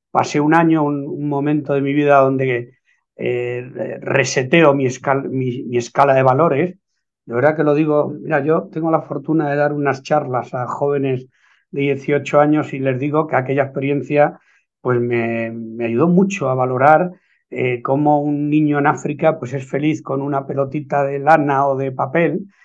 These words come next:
mientras que en nuestra cultura, pues, un, el niño que no tiene la Play cinco, pues, ya está enfadado. Bueno,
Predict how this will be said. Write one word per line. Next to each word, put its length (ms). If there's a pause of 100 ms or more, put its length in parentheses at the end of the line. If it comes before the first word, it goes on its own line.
(200)
mientras 400
que 100
en 120
nuestra 300
cultura, 540
pues, 180
un, 300
el 180
niño 240
que 100
no 100
tiene 180
la 180
Play 400
cinco, 580 (380)
pues, 200
ya 80
está 340
enfadado. 500
Bueno, 220